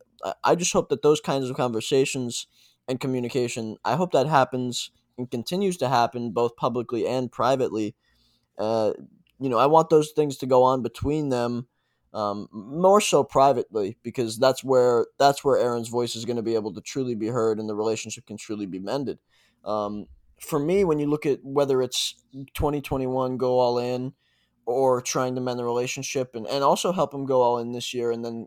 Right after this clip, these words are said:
then it mend the relationship as well, I think it's probably a little bit of a mix of both, because Brian Gutekunst is, he's not gonna, he, I don't think it's like, "Okay, we're going to Love regardless of what happens."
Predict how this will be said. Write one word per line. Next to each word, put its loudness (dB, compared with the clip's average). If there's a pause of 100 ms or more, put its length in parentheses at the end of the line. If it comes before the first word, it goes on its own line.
(100)
then -4
it -10
mend -4
the -6
relationship -4
as -12
well, 0
I 0
think -10
it's -12
probably 2
a 0
little 0
bit 0
of -2
a -8
mix -6
of -10
both, -2 (480)
because -2
Brian 6
Gutekunst -2
is, -2
he's -6
not 0
gonna, 0 (100)
he, -4 (100)
I 6
don't 2
think -2
it's 0
like, 2
"Okay, 2
we're 0
going 2
to 0
Love 4
regardless 0
of -8
what 0
happens." -2